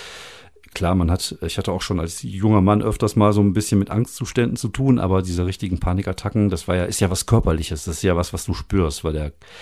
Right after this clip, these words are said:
Körper ja reagiert, was eigentlich auch total krass ist, weil es gibt ja auch da mehrere Möglichkeiten, wie man damit umgeht. Es gibt Leute, die, die den,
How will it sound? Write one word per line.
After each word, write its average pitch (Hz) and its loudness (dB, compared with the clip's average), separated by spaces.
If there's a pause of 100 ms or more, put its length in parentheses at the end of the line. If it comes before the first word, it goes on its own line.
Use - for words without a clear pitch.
(320)
Körper 90 0
ja 87 2
reagiert, 90 2
was 92 -2
eigentlich 104 4
auch - -4
total 107 0
krass 127 0
ist, 87 0
weil 85 2 (300)
es - -20
gibt - -6
ja 104 4
auch - -2
da 92 4
mehrere 101 4
Möglichkeiten, 101 2
wie 95 0
man 98 4
damit 92 2
umgeht. 120 4
Es - -12
gibt - -6
Leute, 98 2 (1200)
die, 107 2
die 98 0
den, 90 4